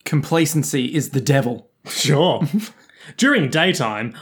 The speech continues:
Speaker 2: I have to give instructions to my assistants, which often stops our works. So ironically, the time when I get the most work done is when, when my assistants go home.
Speaker 1: Like, that he gets done.
Speaker 2: Yeah.
Speaker 1: Yeah. That
Speaker 2: Makes
Speaker 1: makes
Speaker 2: sense,
Speaker 1: sense.
Speaker 2: I suppose.
Speaker 1: Yeah,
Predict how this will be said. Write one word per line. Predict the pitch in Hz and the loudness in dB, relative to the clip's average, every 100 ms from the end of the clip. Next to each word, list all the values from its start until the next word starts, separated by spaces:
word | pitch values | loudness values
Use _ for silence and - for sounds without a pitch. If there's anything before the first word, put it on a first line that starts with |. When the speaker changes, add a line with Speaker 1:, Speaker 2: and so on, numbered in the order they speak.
| - | -2
Speaker 2:
I | 165 | 2
have | 226 | 2
to | - | 0
give | 143 135 | -2 0
instructions | 127 190 196 196 135 - | 0 0 0 0 -4 0
to | |
my | 139 113 | 0 0
assistants, | 110 185 - 127 123 - - - | -2 -2 -2 -6 -8 -10 -12 -8
which | 151 | -2
often | 202 160 | 0 0
stops | - 180 143 143 | 0 -2 0 -2
our | 117 | 0
works. | 120 143 110 143 - - - | 2 0 0 -6 -10 -12 -10
So | - | -2
ironically, | 170 208 202 - 120 113 - | 2 4 2 0 -4 -6 -6
the | 160 | 0
time | 180 214 | 2 4
when | 165 | 2
I | 131 | 0
get | 156 147 | -2 -2
the | |
most | 135 135 - | -2 -2 -2
work | 147 160 156 | 0 0 0
done | 131 113 | -4 -4
is | 123 | -2
when, | 143 139 | -2 0
when | 165 | 0
my | 180 156 | 2 0
assistants | 127 202 196 123 - | 0 -2 -2 -6 -4
go | 139 | -2
home. | 123 139 143 120 - - | 0 0 0 -4 -12 -2
Speaker 1:
Like, | 156 147 - | 0 0 -2
that | 147 135 | -2 2
he | 156 175 | 2 4
gets | 139 127 - | 2 -2 -4
done. | 135 120 117 175 | -8 -8 -8 0
Speaker 2:
Yeah. | 156 104 113 | 0 0 -8
Speaker 1:
Yeah. | 143 135 123 - _ | -4 -4 -4 -12 _
That | 170 196 | -4 -2
Speaker 2:
Makes | |
Speaker 1:
makes | 135 | -2
Speaker 2:
sense, | 135 | -2
Speaker 1:
sense. | 147 | -2
Speaker 2:
I | |
suppose. | 143 131 156 156 151 | -2 0 0 0 0
Speaker 1:
Yeah, | 147 120 | 0 -2